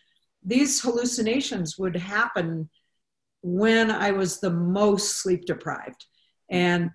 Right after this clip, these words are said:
they were scary. And I, all I wanted to do was stop. But, um,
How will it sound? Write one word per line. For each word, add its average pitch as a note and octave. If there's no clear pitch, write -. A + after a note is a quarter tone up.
they F#3+
were G3+
scary. F3
And E3+
I, E3
all F3
I F3+
wanted F3
to E3
do D#3
was D3
stop. -
But, E3
um, E3